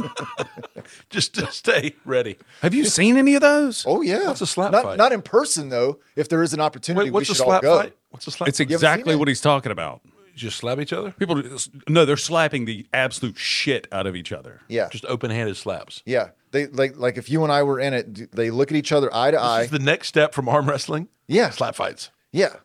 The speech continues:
Speaker 1: But, yeah, like, they look at each other dead on, and then they will, like, do a, like, a slow bring in, like, aim it up slap. So it, like, comes into your face so they know where it is.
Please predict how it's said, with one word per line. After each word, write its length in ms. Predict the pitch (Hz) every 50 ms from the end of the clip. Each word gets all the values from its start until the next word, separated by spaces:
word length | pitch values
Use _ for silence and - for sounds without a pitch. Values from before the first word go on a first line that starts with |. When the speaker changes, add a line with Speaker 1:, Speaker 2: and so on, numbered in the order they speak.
| _ _ _ _ -
Speaker 1:
But, 220 | 127 156 151 147
yeah, 120 | 139 143 139
like, 180 | 113 127 127 123
they 60 | 127
look 160 | 123 147 139
at 60 | 151
each 160 | 156 147 - 160
other 260 | 151 147 151 147 143
dead 320 | 143 107 95 127 131 151
on, 380 | 160 139 127 123 127 139 143 - _ _ _ _ _ _ _ _ -
and 220 | 117 117 117 120
then 280 | 123 127 127 127 127 - -
they 300 | - - 123 123 120 120
will, 380 | 117 113 117 120 117 117 117 - -
like, 240 | 117 113 107 95
do 200 | 85 120 120 117 113
a, 260 | 110 107 107 107 - - _ _ -
like, 280 | 80 95 101 98 -
a 240 | 104 101 95 95 92
slow 760 | - - - - - - 135 131 135 135 135 143 143 143 143
bring 400 | 120 101 90 123 131 135 135 135
in, 240 | 131 131 131 131 127
like, 280 | 120 113 107 - - _ -
aim 240 | 127 135 139 143 147
it 100 | 143 143
up 160 | 143 139 -
slap. 440 | - - - 139 131 131 147 - -
So 220 | - - 123 117
it, 40 | 104
like, 160 | 104 104 -
comes 280 | - - 135 139 139 120
into 180 | 139 135 127 123
your 100 | 123 120
face 300 | - - 127 127 127 -
so 60 | 117
they 120 | 117 113
know 200 | 107 110 110 113
where 180 | 117 120 123 120
it 80 | 117
is. 340 | 113 123 131 143 147 147 -